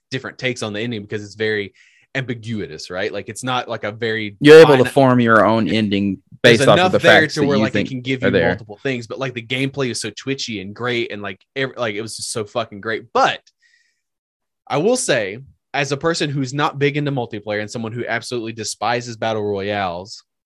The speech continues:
Speaker 1: you and I <laughs> collectively have probably put
Speaker 2: Yeah.
Speaker 1: in four hundred hours into Hunt Showdown.
Speaker 2: Yeah, we just can't stop, man.
Speaker 1: <laughs> We
Speaker 2: And I,
Speaker 1: can't
Speaker 2: I have
Speaker 1: stop
Speaker 2: recently,
Speaker 1: playing.
Speaker 2: it was like, okay, the Hunt,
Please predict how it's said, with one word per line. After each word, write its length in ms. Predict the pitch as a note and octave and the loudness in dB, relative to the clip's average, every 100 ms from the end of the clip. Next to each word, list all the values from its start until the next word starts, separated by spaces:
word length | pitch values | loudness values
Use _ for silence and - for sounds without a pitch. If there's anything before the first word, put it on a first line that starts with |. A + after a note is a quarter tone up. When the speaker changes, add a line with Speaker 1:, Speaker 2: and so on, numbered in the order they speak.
| _ _ _ _ _ A2+ | _ _ _ _ _ -4
Speaker 1:
you 220 | A#2+ C#3+ | 2 2
and 100 | C3+ | 2
I 580 | C3 G#2 G2 B2+ C#3 _ - | 0 0 -4 -6 -10 _ -18
<laughs> 320 | - E3 C#3 | -8 -8 -4
collectively 800 | C#3 C#3 F#3+ D#3+ G#2 F#2 F2 - | 0 2 2 0 -6 -8 -10 -8
have 180 | A2+ - | -10 -2
probably 280 | D#3+ D#3 C3+ | 0 2 4
put 80 | |
Speaker 2:
Yeah. 380 | A#2 F#2+ A#2 G#2 | 6 6 2 -4
Speaker 1:
in 180 | G#2 C#3 _ _ _ _ _ _ - | -6 -12 _ _ _ _ _ _ -6
four 260 | C#3 C#3+ | 2 2
hundred 300 | C#3 B2+ A#2 | 2 0 0
hours 340 | A2+ A2+ G#2+ G#2 | 2 0 -2 -6
into 200 | G2 F#2+ | -8 -8
Hunt 240 | G2 E2+ | -8 -8
Showdown. 340 | F#2+ E2 - - _ _ _ _ | -8 -8 -12 -20 _ _ _ _
Speaker 2:
Yeah, 280 | - C#3 B2 | 6 8 8
we 100 | A2+ | 6
just 180 | C3 C3+ | 4 2
can't 240 | C3 A2+ | 2 0
stop, 260 | F#2+ G#2 G2 | 0 -2 -2
man. 180 | G2 G2 | -2 -2
Speaker 1:
<laughs> 100 | - | 6
We 60 | |
Speaker 2:
And 20 | A#2+ | 10
I, 140 | D3 | 10
Speaker 1:
can't 100 | - | 10
Speaker 2:
I 180 | C3+ D#3+ | 12 12
have 140 | D3 B2 | 12 10
Speaker 1:
stop 220 | - D#4 | 6 10
Speaker 2:
recently, 380 | E3+ G3 B3+ B3 | 10 10 10 10
Speaker 1:
playing. 300 | C3+ B2 - _ - _ - | 8 6 0 _ -20 _ 6
Speaker 2:
it 100 | C3 | 8
was 140 | C3 | 10
like, 220 | C3+ B2 | 10 10
okay, 280 | D#3+ D#3 C#3 | 10 10 12
the 120 | C3 | 10
Hunt, 260 | A2+ D#3+ | 10 8